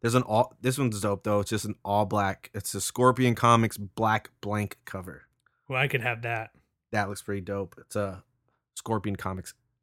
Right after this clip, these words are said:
Speaker 1: Yeah, I, I mean, each, there's gonna be, like, a handful of stores who get their own variant, much like a
Speaker 2: Damn.
Speaker 1: Midtown. Um,
Speaker 2: Well, I will keep my eye peeled.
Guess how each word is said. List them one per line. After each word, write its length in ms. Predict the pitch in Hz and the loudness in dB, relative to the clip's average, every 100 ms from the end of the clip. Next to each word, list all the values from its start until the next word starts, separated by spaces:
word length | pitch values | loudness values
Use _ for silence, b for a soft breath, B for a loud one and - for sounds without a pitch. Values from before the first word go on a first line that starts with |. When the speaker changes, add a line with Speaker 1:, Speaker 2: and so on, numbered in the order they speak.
| _ | _
Speaker 1:
Yeah, 140 | 127 107 | -2 -2
I, 160 | 113 123 | -2 2
I 40 | |
mean, 180 | 151 143 | 4 4
each, 320 | 151 151 - | 2 0 -6
there's 160 | 120 123 | -2 0
gonna 140 | 131 123 | 2 2
be, 220 | 120 117 | 2 2
like, 260 | 110 107 - _ _ - | 0 -2 -10 _ _ -14
a 60 | - | -6
handful 520 | - 117 107 113 107 | 0 0 0 0 0
of 240 | 101 - _ | 0 -4 _
stores 520 | - - 104 104 101 | -12 -6 -2 -2 -2
who 460 | 104 101 98 95 92 _ _ _ | -4 -4 -4 -6 -10 _ _ _
get 180 | - 98 | -6 -6
their 260 | 95 92 - | -6 -8 -6
own 360 | 98 95 90 87 _ _ _ | -6 -6 -8 -12 _ _ _
variant, 400 | 98 95 107 123 - - | -8 -4 -2 -2 -6 -10
much 180 | 98 - | -10 -8
like 160 | 95 | -8
a 60 | 98 | -4
Speaker 2:
Damn. 80 | 101 101 | -2 -2
Speaker 1:
Midtown. 500 | 123 104 101 98 95 - _ _ _ _ | -2 -2 -2 -2 -4 -10 _ _ _ _
Um, 320 | 98 92 90 85 | -10 -8 -8 -4
Speaker 2:
Well, 300 | 170 160 156 | -2 0 0
I 160 | 165 | 2
will 140 | 180 151 | 2 0
keep 300 | - 196 175 | -2 -2 0
my 440 | 165 156 151 147 147 | 0 2 2 0 -2
eye 760 | 156 175 180 165 139 120 117 110 | 2 4 4 4 4 2 -2 -6
peeled. 600 | 127 117 110 104 104 - | -6 -4 -4 -6 -10 -12